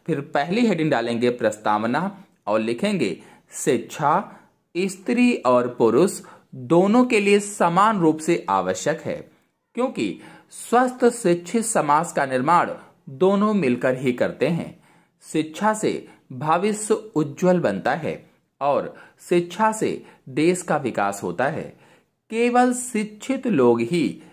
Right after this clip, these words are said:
एक राष्ट्र का निर्माण करके उसे सफलता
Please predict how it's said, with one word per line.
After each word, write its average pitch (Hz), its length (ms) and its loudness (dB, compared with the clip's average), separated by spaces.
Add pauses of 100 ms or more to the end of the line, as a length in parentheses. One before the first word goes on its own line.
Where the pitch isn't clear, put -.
(180)
एक 151 240 -2
राष्ट्र 131 600 -2
का 180 160 2
निर्माण 127 440 0
करके 123 460 -2 (320)
उसे 143 300 -2
सफलता 127 1000 -2